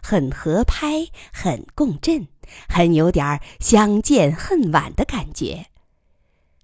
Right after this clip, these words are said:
干爹说得对，在所有宇宙学家中，不管哪个流派，宇宙会死已经是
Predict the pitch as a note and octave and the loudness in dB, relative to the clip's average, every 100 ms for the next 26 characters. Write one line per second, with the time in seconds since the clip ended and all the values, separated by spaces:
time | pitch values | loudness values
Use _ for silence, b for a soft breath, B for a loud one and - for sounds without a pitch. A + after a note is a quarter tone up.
0 | - F3 G3 A#3 C#4 C#4+ D4 - D#3+ D3+ | -6 -2 0 2 4 4 2 -2 -2 0
1 | D3 A#3 D3 - _ _ b b b b | 2 0 0 -6 _ _ b b b b
2 | - F3+ - E3 D4 C#4+ C3+ C#3+ - F3+ | 2 4 6 8 8 6 2 0 -2 -2
3 | D3+ C3+ C#4+ F3+ - C3+ F3 D#3+ F#3+ F#3+ | -2 0 -2 -2 -4 -4 -2 0 0 0
4 | F#3+ b b b - A3+ D3+ C#3 C#3 D#3 | -2 b b b 4 6 6 0 0 -2
5 | - F#3+ D3+ - - E4+ - - - C#3+ | -2 -4 -4 -6 -2 -2 -2 0 -2 -2
6 | D#3 _ b b b b - F#3+ - F4 | -12 _ b b b b 4 6 6 4
7 | - E4 E3+ - - - C3 C#3+ b b | 4 2 2 -2 -6 -8 -6 -6 b b
8 | - D#3 C#3+ - A#3+ B3 - C3 - | -4 -2 0 0 -2 0 -2 -4 -6